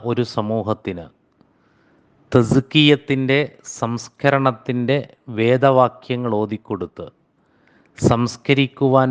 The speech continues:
വേണ്ടി അള്ളാഹു നിയോഗിക്കപ്പെട്ട പ്രവാചകനാണ് നബി സല്ലല്ലാഹു അലൈഹി വസല്ലം. പ്രവാചകൻ സല്ലല്ലാഹു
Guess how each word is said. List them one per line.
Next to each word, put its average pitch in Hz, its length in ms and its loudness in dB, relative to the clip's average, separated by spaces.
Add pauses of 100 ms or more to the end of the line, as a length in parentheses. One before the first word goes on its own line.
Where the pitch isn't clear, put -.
വേണ്ടി 117 380 -2 (420)
അള്ളാഹു 120 540 2
നിയോഗിക്കപ്പെട്ട 120 800 -8
പ്രവാചകനാണ് 110 960 -4 (520)
നബി 107 220 -12
സല്ലല്ലാഹു 110 680 -2
അലൈഹി 95 320 -8
വസല്ലം. 85 460 -16 (1600)
പ്രവാചകൻ 127 600 0
സല്ലല്ലാഹു 131 640 0